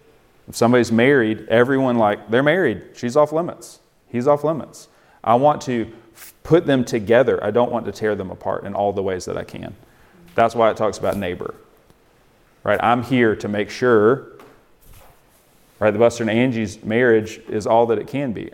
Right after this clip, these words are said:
that I'm not a part of a problem. That makes sense?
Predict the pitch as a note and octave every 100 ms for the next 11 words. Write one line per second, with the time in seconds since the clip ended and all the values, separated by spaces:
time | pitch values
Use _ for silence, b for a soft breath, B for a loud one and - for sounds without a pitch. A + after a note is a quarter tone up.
0 | - A2 - B2 C3 B2+ A#2 - G#2 -
1 | A#2+ A#2 A2+ G#2+ G2 - F#2+ F#2 - -
2 | _ _ _ _ _ _ _ _ _ _
3 | _ _ _ _ _ _ _ _ _ _
4 | _ _ - G#2 G#2 G#2 A#2+ A#2 -